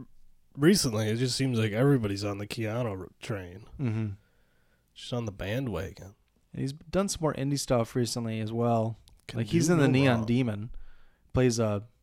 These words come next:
Speaker 2: a seedy motel manager.
Speaker 1: Oh.
Speaker 2: He's in, like, three or four scenes.
Speaker 1: That's weird. That seems, uh, off type.
Speaker 2: Yeah, <laughs> he's definitely playing against type.
Speaker 1: <laughs>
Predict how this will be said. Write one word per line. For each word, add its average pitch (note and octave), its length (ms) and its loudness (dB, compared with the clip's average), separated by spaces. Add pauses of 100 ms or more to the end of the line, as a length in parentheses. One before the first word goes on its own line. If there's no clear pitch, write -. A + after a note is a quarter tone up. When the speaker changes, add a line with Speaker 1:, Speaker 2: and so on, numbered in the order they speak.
(260)
Speaker 2:
a A#2 60 -2
seedy B2 580 4
motel A#2 560 2
manager. G#2 640 -2 (960)
Speaker 1:
Oh. D3+ 300 -6 (180)
Speaker 2:
He's A#2+ 80 -4
in, A2+ 80 -2
like, A2 160 -4
three A#2 180 -2
or A2 40 -6
four A2+ 180 -4
scenes. A2 400 -4 (240)
Speaker 1:
That's - 260 -6
weird. G2+ 440 -4 (180)
That C3+ 160 -4
seems, B2 260 -4
uh, G2 280 -2 (140)
off A#2+ 280 -6
type. A2 360 -6 (420)
Speaker 2:
Yeah, A#2+ 260 6 (220)
<laughs> - 240 -10
he's B2 240 0 (160)
definitely C#3 320 4
playing B2 160 4
against A2+ 260 -2
type. A2 280 -2
Speaker 1:
<laughs> - 120 -6